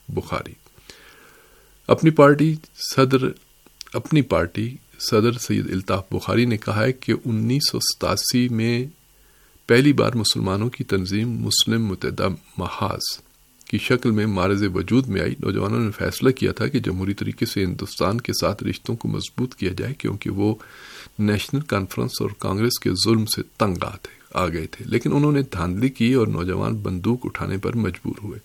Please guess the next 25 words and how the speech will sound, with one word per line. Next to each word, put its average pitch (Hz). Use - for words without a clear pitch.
انہوں 147
نے 170
کہا 160
کہ 170
اب 151
یہی 123
جماعتیں 101
لوگوں 107
کو 117
پھر 170
یہ 104
کہہ 87
کر 101
بیوقوف 101
بنانا 85
چاہتی 104
ہیں 139
کہ 117
وہ -
اس -
دفعہ 113
کو 120
واپس -
لائیں 87
گے۔ -